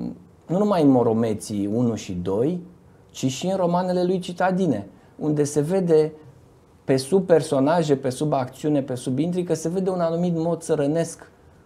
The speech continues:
de a judeca lumea. Uh, un anumit, uh, etos rural, uh, care este pus în, uh, conflict uneori cu, uh,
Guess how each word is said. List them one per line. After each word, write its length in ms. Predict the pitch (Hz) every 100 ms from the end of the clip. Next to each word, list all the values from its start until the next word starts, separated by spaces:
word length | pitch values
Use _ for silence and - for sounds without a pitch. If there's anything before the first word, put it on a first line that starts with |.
| -
de 220 | - 131 131
a 120 | 127
judeca 480 | 120 120 113 127 120
lumea. 400 | 113 92 85 - - - - - -
Uh, 380 | 110 113 - -
un 120 | 127
anumit, 600 | 127 123 127 160 151 -
uh, 100 | 151 139 135 135
etos 520 | 151 151 147 143 -
rural, 560 | 139 117 120 147 165 170 - - - - 160
uh, 380 | 131 123 123 120
care 220 | 131 135
este 600 | 131 - 123 123 120 120
pus 380 | 165 175 175 -
în, 320 | 147 135 131
uh, 560 | 127 123 120 117 117 120
conflict 520 | 123 123 123 190 180
uneori 440 | 143 123 120 156 156
cu, 140 | -
uh, 680 | 143 143 143 143 135 131